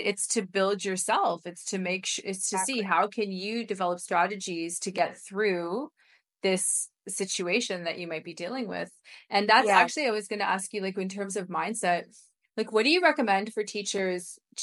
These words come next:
Speaker 1: to reflect, um, at the end of the day so they can sort of move? 'Cause as teachers, I know with me,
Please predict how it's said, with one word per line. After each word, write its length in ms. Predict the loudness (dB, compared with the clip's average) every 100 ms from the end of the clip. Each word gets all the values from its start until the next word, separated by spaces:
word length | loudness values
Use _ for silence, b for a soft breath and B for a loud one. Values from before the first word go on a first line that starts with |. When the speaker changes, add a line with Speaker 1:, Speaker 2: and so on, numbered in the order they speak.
| -2
Speaker 1:
to 420 | 0 0 0 -4 -2
reflect, 1120 | 0 0 -2 2 4 4 2 -6 -12 -12 -14 _ _ _ _ _ 0
um, 360 | 2 2 0 -2
at 140 | -2
the 140 | -2 0
end 200 | 0 0
of 80 |
the 80 | -2
day 300 | 2 2 2
so 120 | 0
they 140 | 0 0
can 160 | -2
sort 180 | 0 0
of 120 | 0
move? 420 | 0 2 2 0 -2
'Cause 160 | 0
as 160 | -2 0
teachers, 360 | 0 0 0
I 120 | 0 0
know 200 | 0 0
with 180 | -2
me, 480 | -2 -2 -2 -4 -8